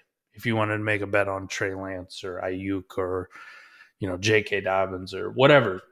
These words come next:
whatever the fuck you find that's your guy that you're like, you know, "I wanna start building out this team for twenty-three. I wanna try to compete." I mean, you, you almost have carte blanche to go out and buy those guys, what may be a perceived slight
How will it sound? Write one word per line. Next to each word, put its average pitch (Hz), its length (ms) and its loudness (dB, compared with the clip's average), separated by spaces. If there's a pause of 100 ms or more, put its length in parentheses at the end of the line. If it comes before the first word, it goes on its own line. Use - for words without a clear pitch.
(120)
whatever 156 240 6
the 160 80 4
fuck 151 260 -2
you 127 80 -2
find 120 260 0
that's 101 300 -6
your 110 220 2
guy 107 360 0 (220)
that 104 160 -8
you're 98 160 -4
like, 92 180 -4 (240)
you 113 80 -6
know, 101 100 -2
"I 101 60 0
wanna 104 200 -2
start 104 240 -6
building 104 280 0
out 104 200 -6
this - 180 -6
team 110 240 -8
for 104 140 -8
twenty-three. 110 560 -4
I - 20 -2
wanna 98 240 -4
try 107 220 -2
to 98 80 -2
compete." 113 500 -6 (1040)
I 123 40 -2
mean, 117 180 4
you, 123 180 2 (120)
you 120 160 4
almost 127 300 4
have 107 180 0
carte 104 240 -2
blanche 110 320 2
to 107 80 -6
go 101 120 0
out 101 140 -2
and 104 100 -6
buy 104 200 2
those 113 220 0
guys, 120 440 0
what 101 200 -4 (100)
may 117 160 2
be 110 180 -2
a 104 80 0
perceived 104 500 -8
slight 107 520 0